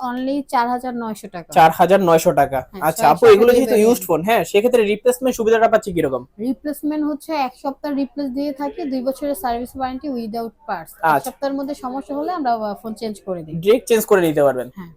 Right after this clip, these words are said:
Speaker 2: তারপর?
Speaker 1: তারপরে হচ্ছে Vivo ওয়াই এইটটি ফাইভ।
Speaker 2: Vivo ওয়াই এইটটি ফাইভ।
Speaker 1: হ্যাঁ, এটা ছয় একশো আঠাশ জিবি ভেরিয়েন্ট, এটার, আহ, কালার চাইলে কালারও দেওয়া যাবে।
Speaker 2: ওকে।
Speaker 1: এটার প্রাইস দিচ্ছি পাঁচ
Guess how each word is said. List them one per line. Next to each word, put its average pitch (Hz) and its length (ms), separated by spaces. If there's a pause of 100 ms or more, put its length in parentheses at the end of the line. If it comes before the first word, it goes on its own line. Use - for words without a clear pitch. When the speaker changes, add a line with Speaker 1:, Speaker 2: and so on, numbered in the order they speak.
Speaker 2:
তারপর? 156 280 (1120)
Speaker 1:
তারপরে 269 380
হচ্ছে 277 640
Vivo 247 420
ওয়াই 220 240
এইটটি 240 320
ফাইভ। 202 380 (100)
Speaker 2:
Vivo 190 240
ওয়াই 165 140
এইটটি 202 180
ফাইভ। 165 320 (100)
Speaker 1:
হ্যাঁ, 202 200
এটা 202 140
ছয় 233 260
একশো 254 280
আঠাশ 269 220
জিবি 262 200
ভেরিয়েন্ট, 254 420
এটার, 233 320
আহ, 208 260 (140)
কালার 240 320
চাইলে 254 240
কালারও 240 380
দেওয়া 214 240
যাবে। 208 360 (140)
Speaker 2:
ওকে। 160 300 (340)
Speaker 1:
এটার 240 220
প্রাইস 254 340
দিচ্ছি 247 400
পাঁচ 226 240